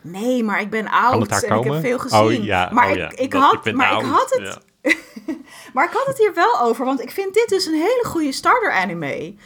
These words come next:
Speaker 1: Als je nog nooit iets van anime hebt gezien en je niet weet wat het kan, het is echt, ja, ik weet niet, voor, humor is heel persoonlijk, maar voor mij, ik zat wel echt te lachen ook. Het weet heel goed de balans te vinden tussen, eh,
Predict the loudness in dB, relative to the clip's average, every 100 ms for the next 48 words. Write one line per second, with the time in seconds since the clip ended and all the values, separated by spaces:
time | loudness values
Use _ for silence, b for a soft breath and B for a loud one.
0 | B B -4 -2 -2 2 2 2 -2 -6
1 | -4 0 0 2 0 0 -2 -8 -4 0
2 | 0 0 -8 -12 b b b b b 0
3 | 2 4 2 0 0 -2 -2 0 2 2
4 | -2 -6 -4 -2 -4 -2 -2 -4 -12 -18
5 | _ _ _ _ _ -12 -2 2 2 2
6 | 0 -2 0 0 -4 -4 -2 -2 0 0
7 | 2 0 0 -4 -4 -2 0 0 0 0
8 | 0 0 0 0 -2 -4 -2 2 2 0
9 | -4 0 0 2 0 0 -6 -12 B B
10 | B B -4 0 2 4 2 2 -2 0
11 | 2 2 2 -4 -4 -2 -2 -4 -4 -2
12 | 0 0